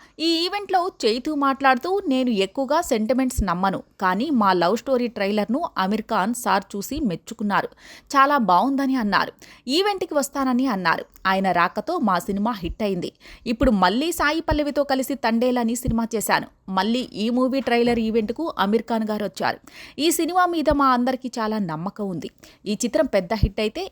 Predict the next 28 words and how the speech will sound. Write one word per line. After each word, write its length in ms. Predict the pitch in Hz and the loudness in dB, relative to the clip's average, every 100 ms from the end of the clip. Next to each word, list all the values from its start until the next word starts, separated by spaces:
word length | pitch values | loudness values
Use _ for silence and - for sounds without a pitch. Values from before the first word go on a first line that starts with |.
| - | -8
ఇకపై 340 | 185 240 302 330 | -2 0 0 0
సాయి 320 | - 311 330 | 4 4 4
పల్లవితో 420 | 320 285 269 269 | 0 0 0 -2
కలిసి 380 | 269 247 233 247 | 0 -2 -2 -4
చేసే 180 | 240 240 | -2 -4
ప్రతి 400 | - 185 - 247 | -2 -4 -2 -8
సినిమాకు 640 | - 226 226 220 294 269 - - - | -2 0 0 0 -2 -2 -8 -18 2
అమీర్ 260 | 226 277 285 | 4 4 0
ఖాన్ 300 | 285 269 269 | 0 2 2
సార్నే 420 | 262 233 233 254 | 2 2 2 -2
గెస్ట్గా 500 | 185 185 - 240 240 | -2 -4 -4 -4 -4
పిలుస్తాను" 600 | 233 202 - 226 220 220 | -2 -4 -4 -4 -2 0
అంటూ 300 | 202 196 220 | -2 -2 -2
నవ్వులు 400 | 220 160 160 214 | -2 -2 -2 -4
పూయించాడు. 500 | 202 196 190 170 - - - - _ - | -4 -6 -2 -2 -4 -12 -20 -20 _ -12
ఇక 380 | 175 294 254 285 - - | 2 2 2 -2 -16 -2
అమీర్ 260 | - 196 269 | 0 2 -2
ఖాన్ 260 | - 285 302 - | 0 -2 -2 -6
ఇదే 260 | 214 302 359 | -4 -2 0
ఈవెంట్లో 440 | 311 285 262 269 | 0 0 0 0
మాట్లాడుతూ 720 | 240 226 233 233 233 320 269 - | 2 0 0 -2 -2 -4 -4 -2
తనకు 200 | 240 - | -2 2
నచ్చిన 400 | 214 185 - 277 - | 0 0 -2 -4 -2
ఓ 100 | 226 | -2
పాట 320 | 220 - 208 240 | 0 2 0 -2
గురించి 380 | 233 220 190 | -6 -6 -6
గుర్తు 360 | 285 254 233 240 | -4 -4 -4 -4
చేసుకున్నాడు. 460 | 220 - 185 165 | -4 -4 -2 -2